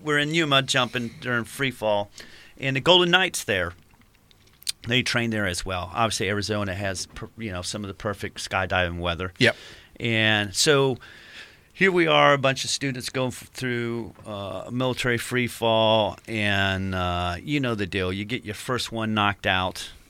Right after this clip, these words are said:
Speaker 1: um, and, you know, you're scared shitless,
Speaker 2: Hmm.
Speaker 1: and then, you know, you, you, you find out, oh, yeah, you can actually survive this,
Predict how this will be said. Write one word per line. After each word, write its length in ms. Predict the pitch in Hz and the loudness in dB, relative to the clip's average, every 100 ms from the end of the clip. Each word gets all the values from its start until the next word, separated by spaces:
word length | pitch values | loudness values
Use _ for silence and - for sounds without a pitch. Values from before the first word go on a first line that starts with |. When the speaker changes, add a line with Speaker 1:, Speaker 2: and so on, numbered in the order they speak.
| 107 | -12
Speaker 1:
um, 560 | 95 95 90 82 87 - | -10 -6 -6 -6 -8 -10
and, 680 | 95 92 90 90 87 87 80 | -8 -6 -4 -4 -4 -6 -6
you 120 | 104 | -6
know, 80 | 92 | -4
you're 120 | 92 | -4
scared 340 | - - 113 101 | -4 0 0 2
shitless, 720 | - 117 - 101 98 - - | 0 0 -2 -6 -6 -6 -8
Speaker 2:
Hmm. 100 | 104 101 | -2 0
Speaker 1:
and 140 | 98 | 0
then, 360 | 101 98 95 95 | 0 -2 -4 -4
you 120 | 101 | -4
know, 160 | 95 | -2
you, 220 | 92 95 - | -4 -6 -10
you, 380 | 113 104 107 - | -8 -6 -6 -8
you 160 | 123 107 | -8 -6
find 300 | 120 117 117 | -4 -2 -2
out, 140 | 110 | -2
oh, 160 | 139 147 | -4 -2
yeah, 200 | 135 131 | 0 0
you 180 | 127 117 | -2 -4
can 100 | 110 | -2
actually 420 | 117 - 113 101 | -2 -2 -4 -4
survive 560 | - 120 113 110 110 101 | -4 -2 4 6 6 4
this, 340 | 110 110 - | 0 0 -4